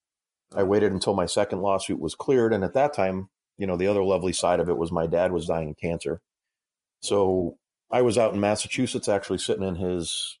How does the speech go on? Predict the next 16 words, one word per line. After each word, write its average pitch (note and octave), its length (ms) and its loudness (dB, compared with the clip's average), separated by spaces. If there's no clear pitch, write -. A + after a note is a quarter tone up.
uh, F2 300 -6
hospital F#2 440 0
room, F#2 220 0
walked F#2 260 0
out F#2 280 2
in F#2 200 -4
the E2+ 220 -2
hallway, G2 380 2
called F2+ 260 0
my F2+ 80 0
lieutenant F2 460 0
at D2 40 -8
home F2+ 200 -2
and E2+ 80 -4
said, E2+ 200 -2
"Yeah, F2 260 0